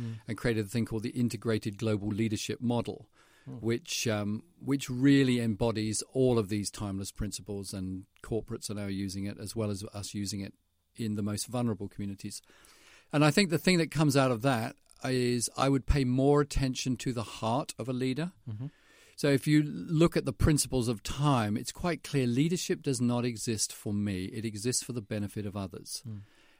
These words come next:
Speaker 2: And, and I would, I would work much harder at making that point. If you look at the foundation of modern economics,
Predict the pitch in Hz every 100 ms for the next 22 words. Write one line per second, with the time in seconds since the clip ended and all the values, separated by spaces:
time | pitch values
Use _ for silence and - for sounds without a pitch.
0 | _ - 113 113 - 123 131 135 135 135
1 | - - _ _ _ _ _ _ _ _
2 | - - 147 131 131 151 - 131 139 -
3 | - 117 117 107 113 110 - 110 104 -
4 | - 107 104 107 139 139 - - 123 120
5 | 117 110 117 110 113 117 113 117 117 117
6 | 123